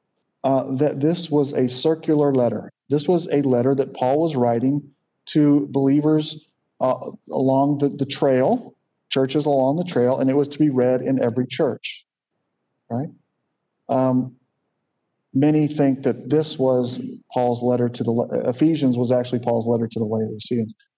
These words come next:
Why do we say that? Because Colossians and Ephesians are so similar in what they say. It's, it's, Colossians is addressing some, some, some specific issues in, uh, Colossae.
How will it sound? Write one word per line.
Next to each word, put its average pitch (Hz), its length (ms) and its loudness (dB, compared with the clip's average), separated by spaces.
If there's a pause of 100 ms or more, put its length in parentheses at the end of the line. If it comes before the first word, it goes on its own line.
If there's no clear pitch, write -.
(120)
Why 135 100 0
do 131 60 2
we 117 60 -2
say 123 140 -4
that? 110 160 0 (240)
Because 139 320 0
Colossians 160 640 0
and 135 140 0
Ephesians 123 580 0
are 113 140 0
so 147 420 0
similar 127 520 -2 (760)
in 117 140 0
what 123 180 0
they 110 140 -2
say. - 300 -6 (760)
It's, - 340 -8
it's, - 380 -6 (1800)
Colossians 143 500 2
is 127 140 0
addressing 123 420 0
some, 120 160 -4
some, 123 400 -6
some 123 180 -2
specific 120 560 -4
issues 117 520 -2
in, 117 280 -4
uh, - 240 -4
Colossae. 120 460 -2